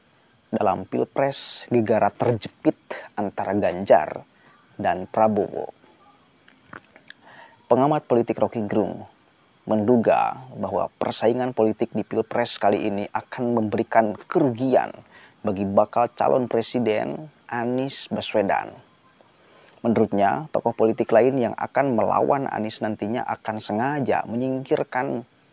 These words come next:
baca pres Koalisi Perubahan untuk Persatuan, K P P, itu terlebih dahulu.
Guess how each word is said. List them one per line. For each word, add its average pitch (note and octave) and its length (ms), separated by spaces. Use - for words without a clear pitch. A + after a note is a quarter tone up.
baca - 320
pres - 400
Koalisi G#2+ 400
Perubahan A2+ 720
untuk A#2 320
Persatuan, - 880
K - 160
P G2 160
P, - 60
itu B2 160
terlebih G#2+ 400
dahulu. F#2+ 320